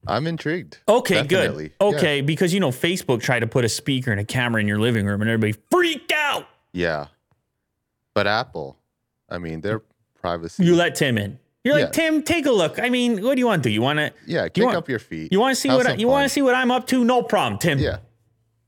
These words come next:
Speaker 2: Yeah, people do believe such things.
Speaker 1: Mm-hmm.
Speaker 2: Well, it's 'cause Tim's always ranting and raving about the privacy stuff.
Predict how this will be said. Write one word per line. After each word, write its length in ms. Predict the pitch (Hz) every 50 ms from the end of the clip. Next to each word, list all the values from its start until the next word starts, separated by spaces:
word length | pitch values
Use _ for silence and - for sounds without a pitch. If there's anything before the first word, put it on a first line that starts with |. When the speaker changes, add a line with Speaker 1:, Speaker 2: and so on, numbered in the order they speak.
| _ _ _ _ _ _ _ _ _ _ _ _ _ _ _ _ _
Speaker 2:
Yeah, 220 | - - 110 107 104
people 280 | 107 123 135 151 156
do 200 | 131 113 113 127
believe 320 | 117 113 104 104 110 107 104
such 280 | - 90 69 - -
things. 380 | - - 50 50 - - - - _ _ _ _ _ _ _ -
Speaker 1:
Mm-hmm. 220 | 110 - _ - 107
Speaker 2:
Well, 100 | 123 123
it's 80 | 113 120
'cause 180 | - 180 156
Tim's 300 | - - - 156 175 156
always 260 | 135 107 101 95 - -
ranting 520 | - 113 110 117 123 123 127 - 127 123
and 100 | 117 113
raving 340 | 117 127 143 151 143 143 127
about 180 | 113 113 -
the 80 | - 135
privacy 420 | - 175 170 175 165 135 - 107
stuff. 400 | 104 - - - - - - -